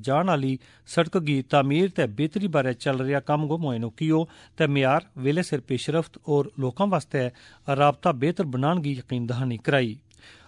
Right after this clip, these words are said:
انہوں نے مین سڑک کوٹے کابو بریوی تے زیارت بریوی باجی دربار تک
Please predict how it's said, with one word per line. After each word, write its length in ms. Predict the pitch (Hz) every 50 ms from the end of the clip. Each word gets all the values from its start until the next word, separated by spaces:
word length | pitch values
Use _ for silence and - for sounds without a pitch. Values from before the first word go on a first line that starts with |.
| - _ -
انہوں 200 | 180 180 190 208
نے 80 | 220 233
مین 280 | 208 160 147 156 165 156
سڑک 380 | - - 170 160 180 175 - 151 135 131 123 - - _ _ _ _ _ -
کوٹے 240 | 160 165 151 190 180
کابو 400 | - 175 160 151 147 170 180 180 214 - _ _ _ _ _ _ -
بریوی 800 | - 143 127 120 131 139 147 165 180 185 180 175 185 160 151 156 165 - _ _ _ _ _ _ _ _ _ _ -
تے 100 | 160 151 156 165 180 - _ -
زیارت 560 | 123 117 117 147 151 156 160 190 185 - - 160 151 - - - 135 123
بریوی 320 | 143 143 151 156 190 196
باجی 340 | 160 147 143 139 131 143 147
دربار 400 | 127 131 120 107 120 143 160 175
تک 300 | - - 160 143 -